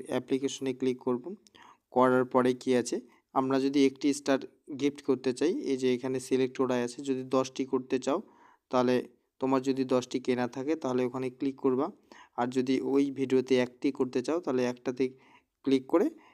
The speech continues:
সেন্ট যদি অপশনটি আমরা ক্লিক করি তবেই কিন্তু তার কাছে একটি স্টার পৌঁছে যাবে। এখানে কিন্তু আমরা অনেকগুলি অপশন দেখতে পাচ্ছি। তো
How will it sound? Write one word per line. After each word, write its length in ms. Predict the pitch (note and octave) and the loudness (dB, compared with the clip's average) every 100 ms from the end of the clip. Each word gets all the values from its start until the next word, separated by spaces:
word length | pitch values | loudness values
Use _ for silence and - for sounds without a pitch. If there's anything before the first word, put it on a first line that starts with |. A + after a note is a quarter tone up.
| _ | _
সেন্ট 600 | - - - F#3+ G#3 - | -14 -6 0 2 2 0
যদি 220 | C#3+ C3 | 0 2
অপশনটি 440 | B2+ A#2+ C3+ B2+ C3 | 0 -2 -6 -2 -2
আমরা 220 | A#2+ A#2+ | 0 -4
ক্লিক 260 | A#2+ B2+ A#2+ | -2 -4 0
করি 220 | C#3 G#3+ - - _ _ _ - | 0 -2 -4 -20 _ _ _ 2
তবেই 240 | A#2+ D3 | 4 4
কিন্তু 460 | - C3 A#2+ D#3 - - _ - | 2 -2 -2 -4 -6 -20 _ 0
তার 200 | A#2 A2+ | 0 2
কাছে 380 | A2 - G3 C4+ _ _ | -2 -2 -6 -6 _ _
একটি 380 | B2 B2 - A2 | -4 -4 -2 -4
স্টার 260 | - C#3+ - - | -2 -2 -2 -2
পৌঁছে 300 | B2 A#2+ B2 | -2 -2 -2
যাবে। 280 | A#2 G2 A#2+ - _ _ _ _ - | -4 -4 -6 -12 _ _ _ _ 4
এখানে 380 | D3 C3+ D3+ D#3 | 6 8 6 8
কিন্তু 300 | E3 D3 D#3 | 8 6 6
আমরা 460 | C3 B2+ C#3 D#3 - | 6 6 6 4 4
অনেকগুলি 480 | D#3+ F3+ D3 C#3+ C#3 | 6 6 8 8 8
অপশন 440 | B2 - C#3 C#3 C#3 C#3+ | 6 4 4 4 2 4
দেখতে 320 | C#3 C3 C3+ B2+ | 6 6 4 4
পাচ্ছি। 440 | B2 - C#3 F3 - - - - | 4 2 4 2 0 -14 -20 2
তো 360 | C3+ B2+ B2 | 6 6 6